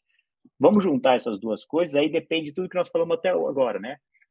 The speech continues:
Ousadia, risco, determinação, faz o curso, porque a gente co-, é, é, realmente acredita, e eu já vi isso acontecer, a Pluro hoje, noventa por cento dos funcionários são jovens,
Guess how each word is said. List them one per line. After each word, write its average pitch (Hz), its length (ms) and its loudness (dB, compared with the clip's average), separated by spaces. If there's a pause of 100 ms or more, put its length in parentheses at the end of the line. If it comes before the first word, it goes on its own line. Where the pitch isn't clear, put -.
Ousadia, 143 960 -2
risco, 143 440 -6
determinação, 131 880 -4 (440)
faz 151 260 2
o 139 60 -14
curso, 120 340 -12
porque 120 220 -10
a 127 60 -2
gente 139 280 -14
co-, 160 140 -10
é, 131 340 -6
é, 113 60 -12 (100)
realmente 156 360 -4
acredita, 127 460 -8
e 113 60 -2
eu 107 80 -2
já 117 140 -2
vi 113 160 -4
isso 139 120 -6
acontecer, - 480 -10 (380)
a 104 100 2
Pluro 139 400 0
hoje, 120 680 -4
noventa 117 500 -6
por - 120 -20
cento 113 120 -10
dos - 80 -16
funcionários 110 420 -4
são 110 180 -4
jovens, 160 580 0